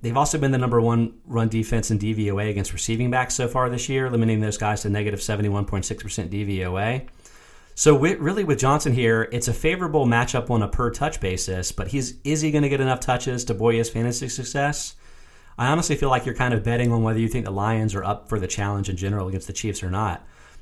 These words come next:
And I think the point in their favor is that the Lions have actually been a pretty solid team with the number eleven overall D V O A on the season. I think I'm gonna roll the dice and start Johnson. I think he's probably more of a high-end running back two for me this week,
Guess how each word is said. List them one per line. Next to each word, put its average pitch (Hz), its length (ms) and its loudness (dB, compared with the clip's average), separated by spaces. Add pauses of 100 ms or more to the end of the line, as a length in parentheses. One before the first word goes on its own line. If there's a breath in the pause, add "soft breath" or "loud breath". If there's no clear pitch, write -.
(120)
And 117 120 2
I 113 60 4
think 151 200 0
the 139 60 -4
point 131 220 2
in 123 60 2
their 117 120 4
favor 120 380 2
is 104 80 2
that 117 120 -2
the 110 60 -4
Lions 135 320 -2
have 135 100 -4
actually 143 240 -4
been 147 160 -2
a - 20 -4
pretty - 240 -4
solid 143 340 2
team 156 300 0
with 104 100 0
the 117 80 0
number 123 240 2
eleven 120 360 4
overall 113 360 2
D 110 160 0
V 110 160 0
O 107 100 2
A 110 120 0
on 110 80 2
the 101 80 0
season. 101 580 0 (840 loud breath)
I 147 60 4
think 226 180 0
I'm 220 120 -2
gonna 202 160 0
roll 180 160 0
the 165 80 -4
dice 160 220 0
and 139 100 0
start 147 240 0
Johnson. 143 360 2
I 98 80 -2
think 151 200 -2
he's 147 160 -4
probably 139 240 2
more 131 180 0
of 120 80 0
a 117 60 4
high-end 123 400 -2
running 123 200 0
back 117 200 0
two 120 180 -4
for 131 180 -2
me 131 120 0
this 135 200 -2
week, 143 300 -2